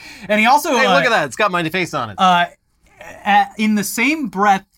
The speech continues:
Speaker 1: trying to, uh, claim what he did was perfectly fine and perfectly legal, also admitted to other fraud today. He was like, "Actually, I reported that I make a lot less than I do."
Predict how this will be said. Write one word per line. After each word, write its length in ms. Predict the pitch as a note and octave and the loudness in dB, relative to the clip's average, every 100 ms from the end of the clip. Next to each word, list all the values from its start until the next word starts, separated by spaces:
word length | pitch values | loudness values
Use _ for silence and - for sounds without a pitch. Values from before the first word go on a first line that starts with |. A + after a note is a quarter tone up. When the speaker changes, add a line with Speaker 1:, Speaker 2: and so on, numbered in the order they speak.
| _ | _
Speaker 1:
trying 520 | - - G#3 G#3+ G#3 G3 | -10 2 4 4 0 -8
to, 580 | - G#3 F#3+ F#3 E3 E3 | -8 -6 -4 -4 -6 -4
uh, 460 | E3 D#3 D3+ C#3+ C3+ _ _ _ _ - | -4 -2 -2 -6 -10 _ _ _ _ -18
claim 420 | - A3 A#3 A3 | -6 -2 0 0
what 220 | G3+ F3+ _ _ - | -2 -4 _ _ -14
he 220 | - F#3+ | -6 -4
did 180 | F#3 F3+ | -4 -4
was 160 | E3 D3+ | -6 -6
perfectly 460 | - G#3+ G#3 F#3+ | -4 -4 -4 -8
fine 240 | F3 F#3+ F3+ | -4 -2 -2
and 100 | E3 | -4
perfectly 380 | F3+ F3+ E3 D3+ | -8 -8 -12 -8
legal, 480 | F#3+ A3+ F3 D#3 _ _ - | -6 -4 -4 -6 _ _ -6
also 460 | E3+ D#4 - D4 | -2 -2 -2 -4
admitted 520 | C4 F#3+ G3+ A3+ A3 - | -4 -2 -2 -4 -6 -8
to 160 | G3+ F3+ | -8 -2
other 300 | D#3 G3+ A#3+ | -2 0 -4
fraud 520 | G#3+ B3 A#3+ B3+ B3 - _ _ | -4 0 2 2 -2 -12 _ _
today. 480 | - A#3+ A#3 B3+ A3+ _ _ _ _ | -8 -2 0 0 -6 _ _ _ _
He 120 | G#3+ | -2
was 120 | G3+ F#3+ | -2 -2
like, 160 | F#3 - | -2 2
"Actually, 480 | C#4 D4 A3+ G#3+ | 2 0 -4 0
I 160 | G#3 C4+ | 2 4
reported 540 | C4+ F#3+ G#3 A3 A3+ | 2 -4 -2 0 0
that 120 | G#3 A3+ | -2 -2
I 80 | |
make 220 | A3+ A#3+ B3+ | -2 -4 -2
a 40 | |
lot 240 | B3+ D4 | 2 2
less 280 | D4 F#4 - | 2 -2 -2
than 140 | A3 F3+ | -4 -4
I 100 | D#3+ | -6
do." 280 | D3 A#2+ | -8 -12